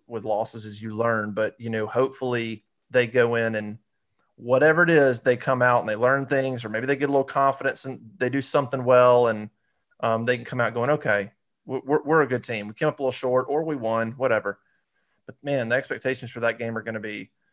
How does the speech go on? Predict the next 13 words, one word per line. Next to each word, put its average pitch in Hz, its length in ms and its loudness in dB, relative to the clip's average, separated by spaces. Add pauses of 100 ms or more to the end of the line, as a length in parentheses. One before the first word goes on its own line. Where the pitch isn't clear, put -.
(460)
are 151 120 4
gonna 156 140 2
be 139 160 -4
awfully 135 380 2
high. 139 360 4
And 135 80 0
I 123 60 0
think 135 200 -6
a 135 60 0
lot 127 300 2
of 123 120 2
that 117 340 2
is, 123 240 -6